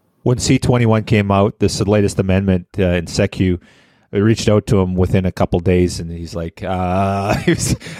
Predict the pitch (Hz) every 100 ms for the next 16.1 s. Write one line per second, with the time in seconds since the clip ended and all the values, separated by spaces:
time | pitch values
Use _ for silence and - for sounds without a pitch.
0 | - - - - 117 113 - _ - 123
1 | 123 156 - 135 127 123 120 120 117 117
2 | 107 120 117 113 110 110 110 107 - 104
3 | 95 95 92 92 - 113 101 98 95 92
4 | 95 92 98 107 95 113 95 90 - -
5 | 101 90 101 123 113 104 95 98 - -
6 | 104 101 95 - - 110 113 110 - 98
7 | 95 - - - 95 120 127 - 82 -
8 | 87 85 - 87 87 92 90 85 - 90
9 | 85 - - - - - - - 101 92
10 | 90 92 98 - 98 92 92 95 92 107
11 | - _ _ 98 95 92 98 95 92 95
12 | 90 82 95 104 110 - - 95 92 87
13 | 87 90 87 85 90 - 127 117 110 98
14 | 120 110 98 - - 101 98 - 98 92
15 | - 92 90 - 87 80 95 87 85 87